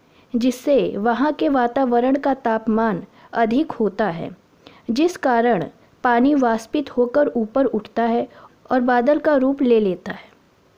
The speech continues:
और जब ये बादल ठंडे होकर पानी की बूंदों के रूप में धरती पर गिरने लगते हैं, इस पूरी प्रक्रिया को संघनन या जल चक्र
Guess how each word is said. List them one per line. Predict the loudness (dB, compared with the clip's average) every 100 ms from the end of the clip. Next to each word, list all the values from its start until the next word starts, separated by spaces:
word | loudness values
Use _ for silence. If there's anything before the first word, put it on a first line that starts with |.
| _ -20 -20 _ 0
और | 0
जब | 2 2
ये | 2 2
बादल | 0 0 0 0
ठंडे | -2 -2 0 2
होकर | 0 0 0
पानी | 0 0 2 2
की | 0 -2
बूंदों | 0 2 0
के | 0 0
रूप | 0 0 -2
में | -4 -4
धरती | -2 -2 -2 -2
पर | 0 0
गिरने | 0 2 2
लगते | 0 -6 -12
हैं, | -12 -14 -18 _ _ -20 -20 _ _ _ _ -4
इस | -4
पूरी | -2 0 0
प्रक्रिया | 0 -2 -2 0 0 0
को | -2 -6 -8
संघनन | -4 0 2 2 2 -2 -4 _ _ _ _ _ _ _ _ 0
या | 2
जल | 2 2 0
चक्र | 0 -2 0 -4